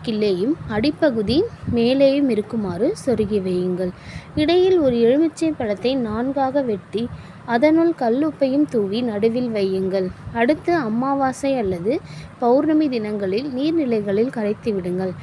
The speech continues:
நீர்நிலைகளை தேடி அலைய முடியாவிட்டால், சிறிய பக்கெட்டில் தண்ணீரை வைத்து, அதில் கரைத்து, அந்த தண்ணீரை யாருடைய கால்களிலும் படாத இடத்தில் கொட்டிவிடுங்கள்.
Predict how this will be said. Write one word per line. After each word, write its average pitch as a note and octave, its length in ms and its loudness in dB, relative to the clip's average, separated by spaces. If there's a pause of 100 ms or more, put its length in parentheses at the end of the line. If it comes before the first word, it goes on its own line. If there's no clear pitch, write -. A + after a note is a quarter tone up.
(240)
நீர்நிலைகளை D4+ 760 4 (100)
தேடி C4 340 0
அலைய A3 320 2
முடியாவிட்டால், A3 800 0
சிறிய D#4+ 400 2
பக்கெட்டில் B3 580 -2
தண்ணீரை B3+ 500 2
வைத்து, G3+ 400 -2 (340)
அதில் E4+ 340 0
கரைத்து, A3+ 680 -2
அந்த C4 360 0 (240)
தண்ணீரை C4 520 2
யாருடைய C#4+ 520 2
கால்களிலும் B3 720 0
படாத B3+ 440 -2
இடத்தில் A#3 440 -6
கொட்டிவிடுங்கள். F3+ 680 -2